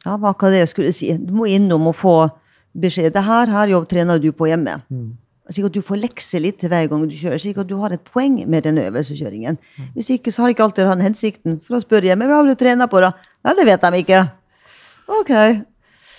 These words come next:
Speaker 1: Så da får jeg liksom at man får, og det er jo etter hver eneste time jeg har med mine elever, så spør eleven, "Skal du kjøre hjemme til neste gang? Tren på det og det og det."
Speaker 2: Mm.
Speaker 1: Slik at vi har en mål med den øvelseskjøringen, og da er det lettere for dem hjemme også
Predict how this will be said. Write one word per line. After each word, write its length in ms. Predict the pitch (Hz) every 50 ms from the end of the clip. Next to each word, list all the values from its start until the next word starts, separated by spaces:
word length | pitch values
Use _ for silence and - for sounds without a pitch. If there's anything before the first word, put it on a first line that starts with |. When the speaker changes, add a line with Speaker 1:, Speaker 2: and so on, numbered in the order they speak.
| - _ _
Speaker 1:
Så 140 | - 269 254
da 120 | - 269 240
får 160 | - 254 240
jeg 60 | 240
liksom 180 | 240 - 240 240 233
at 80 | 233 233
man 80 | 226
får, 320 | - - - 247 226 208 208
og 100 | 226 240
det 120 | 269 262
er 20 | 233
jo 80 | 208
etter 240 | 202 208 - 220 214
hver 340 | 185 196 240 233 226 202 - -
eneste 460 | - 196 208 226 247 226 - - 180 -
time 300 | - 214 226 220 202 196
jeg 40 | 190
har 100 | 190 196
med 140 | 190 185 185
mine 220 | 202 226 233 240 226
elever, 240 | 226 269 311 311 233
så 120 | - 214 - _ _
spør 320 | - - - 226 202 196
eleven, 320 | 180 175 180 170 156 170 160
"Skal 260 | - - - 240 220 180
du 60 | 196 196
kjøre 240 | 156 175 196 190
hjemme 300 | 190 196 220 240 247 240
til 100 | 240 220
neste 280 | 214 220 202 - - 233
gang? 180 | 254 294 349 - - _ _ _ _ _ _ _
Tren 280 | - 190 190 185 180 175
på 80 | 175 170
det 200 | 147 165 160 156 -
og 120 | - 151
det 140 | 151 147 147
og 100 | 147 151 120
det." 140 | 101 - - -
Speaker 2:
Mm. 160 | 147 127 113 117 - _ _ _ _ _ _ _
Speaker 1:
Slik 220 | - - 208 208 -
at 80 | 180 160
vi 80 | 175
har 120 | 185 185 180
en 80 | 185 190
mål 300 | 202 196 165 151 151 160
med 180 | 175 175 165 160
den 140 | 156 156 156
øvelseskjøringen, 720 | 151 151 156 175 165 - 190 185 233 240 202 185 175 180
og 80 | 196
da 80 | 196 226
er 60 | 226 220
det 60 | 214
lettere 260 | 233 - - - 226
for 80 | 170 190
dem 140 | 185 190 196
hjemme 240 | 190 196 208 214 196
også 180 | 202 254 294